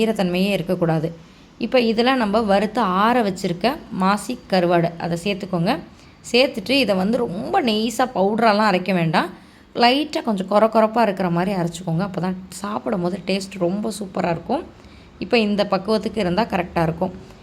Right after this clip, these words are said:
இதை வந்து நம்ம லாங் டைம் வரைக்கும் வச்சு வருஷக்கணக்கா ஸ்டோர் பண்ணி வச்சுக்கலாம். இந்த மாதிரி ஒரு ஏர் டைட்டான பாக்ஸு இல்ல சில்வர் பாக்ஸ் இதுல வச்சு நீங்க வெளியிலயும் வச்சு ஸ்டோர் பண்ணிக்கலாம், இல்ல ஃப்ரிட்ஜில் கூட வச்சு ஸ்டோர் பண்ணிக்கலாம்.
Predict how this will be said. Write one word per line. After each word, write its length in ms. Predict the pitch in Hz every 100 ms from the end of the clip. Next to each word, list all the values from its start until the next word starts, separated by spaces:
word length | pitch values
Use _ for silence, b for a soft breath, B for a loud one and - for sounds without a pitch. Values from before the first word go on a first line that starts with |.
| B B - 277
இதை 100 | 302 254
வந்து 160 | 269 262
நம்ம 120 | 202 196
லாங் 280 | 226 254 226
டைம் 180 | 220 233 190
வரைக்கும் 300 | 185 233 185
வச்சு 180 | - 262 - 180
வருஷக்கணக்கா 560 | 185 - 247 202 208 214
ஸ்டோர் 240 | - 196 190
பண்ணி 160 | 185 180
வச்சுக்கலாம். 440 | 175 175 180 277 349 B B B B -
இந்த 120 | 233 220
மாதிரி 160 | 233 269
ஒரு 100 | 208 202 208
ஏர் 160 | 220
டைட்டான 380 | 233 214 208 220 202
பாக்ஸு 380 | 185 185 - 285 349 - - 220
இல்ல 140 | 254 294
சில்வர் 320 | 233 220 214 185
பாக்ஸ் 240 | 180 - - -
இதுல 160 | 190 208
வச்சு 180 | 190 311 302
நீங்க 160 | 220 185
வெளியிலயும் 420 | 214 254 240 254
வச்சு 160 | 208 226
ஸ்டோர் 200 | - 208 196
பண்ணிக்கலாம், 300 | 190 196 254
இல்ல 100 | 220
ஃப்ரிட்ஜில் 340 | 220 208 220 240
கூட 100 | 196 208
வச்சு 160 | 185 190
ஸ்டோர் 200 | - 196 190
பண்ணிக்கலாம். 380 | 175 170 190